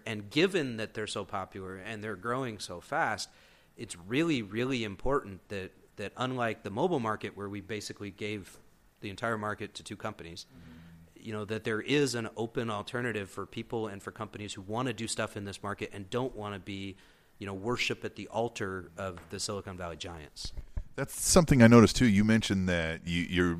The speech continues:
Speaker 2: even encouraging of other companies to take this and, and utilize it in their platforms or whatever. That sounds odd in this day and age to hear a company making something that's so beneficial to people and saying, "Here,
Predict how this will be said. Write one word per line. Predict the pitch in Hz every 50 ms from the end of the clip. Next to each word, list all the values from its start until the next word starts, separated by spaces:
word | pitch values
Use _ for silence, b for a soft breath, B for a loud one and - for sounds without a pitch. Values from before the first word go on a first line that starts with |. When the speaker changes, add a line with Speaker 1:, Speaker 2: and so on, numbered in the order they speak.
| - -
Speaker 2:
even | - 117 110 101 92
encouraging | 90 85 - - 120 117 110 95 92 95 92 87
of | 85 82
other | - - 98 92 87 87 85 82 80 80 - -
companies | - - - 165 156 - - 82 78 71 69 85 - -
to | - 92
take | 82 - 101 90 78 -
this | - 90 80 80 78 - -
and, | - 82 85 82 82 85 87 -
and | 92 87 85 85 87
utilize | 90 101 104 95 90 87 85 85 85 80 80
it | 82 85 -
in | 92 85 82
their | 87 85 82 82
platforms | - - - 92 87 85 - - 92 87 82 82 76 85
or | 82 78
whatever. | 80 85 82 82 90 98 87 78 147 80 69 92 95
That | 95 104 110 - -
sounds | - - - 131 123 135 156 165 160 143
odd | 143 127 139 135 127 110
in | 104
this | 113 110 -
day | - 117 110
and | 107 104
age | 98 107 107 104 98 87 -
to | - 98
hear | 101 98
a | 90
company | - - 107 104 95 104 92
making | 87 87 95 104 95 95 95 92
something | - - 95 85 76 - 85 82 85
that's | 82 80 -
so | - 110 98
beneficial | 92 92 92 87 - 117 104 - -
to | 85
people | - 92 85 85 82 82
and | 80
saying, | - - 90 85 82 82
"Here, | 113 139 123 92 82 -